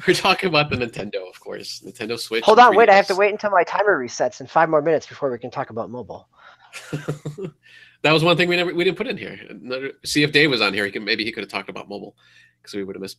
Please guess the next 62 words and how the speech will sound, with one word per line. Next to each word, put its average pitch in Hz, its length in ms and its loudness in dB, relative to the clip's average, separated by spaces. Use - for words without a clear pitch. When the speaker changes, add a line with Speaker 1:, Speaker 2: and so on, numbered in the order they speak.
Speaker 1:
missing 95 300 -16
that 92 180 -12
platform. - 400 -20
Uh, 98 160 -4
but - 120 4
yes, 120 180 2
I 120 80 0
got 120 240 0
the 104 340 -10
Nintendo. 107 680 -6
Uh, 90 300 -14
uh, - 20 -6
so - 200 -10
I, 165 120 -2
I 165 80 -2
don't 202 80 -4
know 196 80 -6
if 147 320 -8
it's 151 100 -10
all 151 160 0
rosy, 101 320 -2
but, 104 260 -6
you 143 120 -6
know, 135 80 -2
it 143 100 -6
starts 139 300 -6
off 107 160 -8
that 98 180 -10
way 90 140 -8
at - 80 -16
least. - 280 -12
So 117 140 -4
I 143 120 0
got, 175 120 0
uh, 127 200 -2
three 180 180 -4
bullet 151 260 -4
points 131 300 -8
here 120 260 -4
that 104 240 -6
I'm 101 120 -14
gonna 101 160 -12
kinda, 98 240 -12
I'll 107 140 -12
talk 98 180 -10
through 101 120 -14
real 101 120 -12
quick - 220 -16
right 98 120 -14
here, 104 200 -10
and 98 120 -14
then 95 120 -16
kinda 98 180 -20
deep, 95 180 -16
you 95 80 -14
know, 82 160 -14
dive 95 280 -12
a 95 40 -16
little 95 160 -16
bit - 140 -14
deeper 101 260 -8
into. 98 340 -10